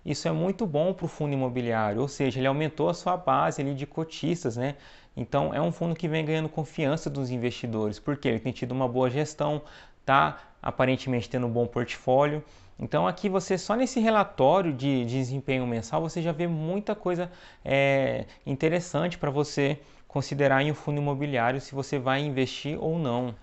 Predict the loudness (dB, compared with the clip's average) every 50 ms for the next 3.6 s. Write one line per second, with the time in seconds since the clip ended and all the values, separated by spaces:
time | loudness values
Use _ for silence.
0 | -16 -10 -2 0 0 0 0 -2 -4 -4 -4 -2 0 2 2 2 2 0 -2 -2
1 | -2 -2 -2 -4 -6 -6 -6 -6 -4 -2 -2 -2 -2 -2 -4 -6 -4 -4 -4 -6
2 | -4 -4 -4 -4 -4 -4 -4 -2 -2 -4 -4 -6 -6 -8 -6 -6 -6 -4 -4 -4
3 | -4 -4 -4 -2 -2 0 0 0 0 0 -2 -4